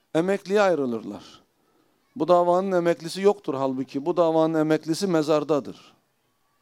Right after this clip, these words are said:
Ama onlar genç yaşta emekliye ayrılırlar.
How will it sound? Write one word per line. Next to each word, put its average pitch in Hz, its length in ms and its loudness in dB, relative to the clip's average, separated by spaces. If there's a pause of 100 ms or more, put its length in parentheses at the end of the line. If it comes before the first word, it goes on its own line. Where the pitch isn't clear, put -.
(1200)
Ama 196 280 4
onlar 214 260 0
genç 220 360 0
yaşta 190 260 2
emekliye 196 380 -2
ayrılırlar. 143 580 -6